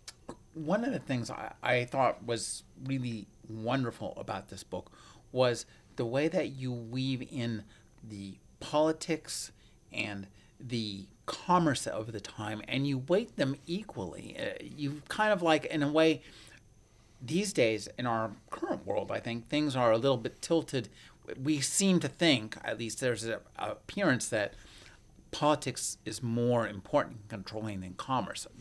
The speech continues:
That's, I think, a deception. And I think that you, by the way you weight things in this book,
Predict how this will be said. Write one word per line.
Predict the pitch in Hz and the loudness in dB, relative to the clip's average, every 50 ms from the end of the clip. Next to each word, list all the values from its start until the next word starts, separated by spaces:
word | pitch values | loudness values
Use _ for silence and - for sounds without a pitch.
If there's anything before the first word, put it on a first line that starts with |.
| - - | -12 -4
That's, | - 135 135 131 - - - - - | -4 -4 -4 -4 -6 -8 -8 -6 -6
I | 117 113 | -8 -6
think, | - 127 110 - | -6 -8 -8 -8
a | 101 | -10
deception. | - - - - - 147 156 160 - - - - 90 95 123 135 - - - - - - - - - - | -12 -12 -10 -4 2 2 2 2 2 -6 -8 -8 -6 -6 -6 -8 -10 -14 -20 -20 -18 -18 -18 -18 -16 -6
And | - 135 135 131 120 117 | 0 2 2 2 2 2
I | - 131 131 | 0 0 0
think | 123 - 139 127 123 - | 0 0 0 0 2 2
that | 127 113 87 - | 0 0 0 -2
you, | 123 135 143 139 139 131 131 - - - - - - _ - | -2 2 4 4 4 2 -2 -6 -16 -18 -20 -20 -20 _ -6
by | - 123 123 120 120 120 - - 117 | 0 4 4 6 6 4 0 -2 -2
the | 131 131 | -2 2
way | 127 131 131 | 4 4 2
you | 131 120 135 147 135 | 2 0 -2 -4 2
weight | 135 156 143 143 - - | 4 4 4 4 2 -2
things | - 120 110 - | -4 -2 -2 -2
in | 110 107 110 | -2 0 2
this | 135 160 160 | 2 2 2
book, | - - 123 104 - | 4 4 4 4 4